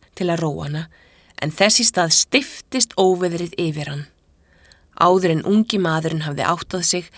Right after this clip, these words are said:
hafði hún slegið hann fast á vangann. Blaðsíða tuttugu og níu. Ekkert okkar sagði orð.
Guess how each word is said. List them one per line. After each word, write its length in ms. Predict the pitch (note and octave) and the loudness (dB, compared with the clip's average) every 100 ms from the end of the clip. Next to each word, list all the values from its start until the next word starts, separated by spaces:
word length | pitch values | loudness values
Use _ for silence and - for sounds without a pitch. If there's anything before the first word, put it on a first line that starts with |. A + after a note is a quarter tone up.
| - - | -20 -6
hafði 180 | D#3+ D3+ | -4 -2
hún 100 | D3+ | -2
slegið 540 | - G3 G3+ A3+ G#3+ | -2 2 2 4 2
hann 140 | E3+ E3 | 0 -4
fast 520 | - B3+ - - - G#3 | 0 2 2 -2 -2 -2
á 60 | |
vangann. 560 | F#3+ D3+ D#3 D#3 D3+ D3+ - _ _ _ _ _ _ _ _ _ - | 0 -2 -4 -6 -8 -8 -12 _ _ _ _ _ _ _ _ _ -6
Blaðsíða 340 | F3 E3 E3 D#3+ | 0 2 2 0
tuttugu 360 | B3 A#3 B3 | -2 -2 0
og 40 | A3 | 2
níu. 240 | D#3+ C#3 - _ _ _ _ _ _ _ _ _ - _ _ _ _ - | 0 -6 -14 _ _ _ _ _ _ _ _ _ -20 _ _ _ _ -2
Ekkert 440 | A#3+ - C4 C4 | -2 -2 -6 -4
okkar 300 | A#3 A3+ A3+ - - | -6 -6 -8 -10 -8
sagði 440 | - D#3 D3+ D#3+ | -4 -4 -4 -4
orð. 480 | - D3+ D3 - - | -4 -4 -6 -8 -10